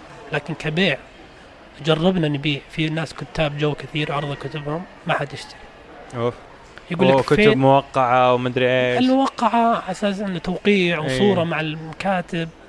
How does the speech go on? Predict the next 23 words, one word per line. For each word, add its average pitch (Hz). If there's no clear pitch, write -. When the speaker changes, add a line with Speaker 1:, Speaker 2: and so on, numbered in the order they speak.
Speaker 1:
يحت-، -
يحتفظ 156
فيها 160
الإنسان، 143
Speaker 2:
أيوة. 113
Speaker 1:
لكن 147
كتجارة 156
المكتبات 160
أعتقد 147
انتهت. -
حتى 190
المكاتب 156
السعودية، 147
جرير، 139
و 131
تعتمد 180
على 147
الإلكترونيات، 156
بيع 143
إلكترونيات، 143
بيع 143
الأدوات 147
المدرسية. 143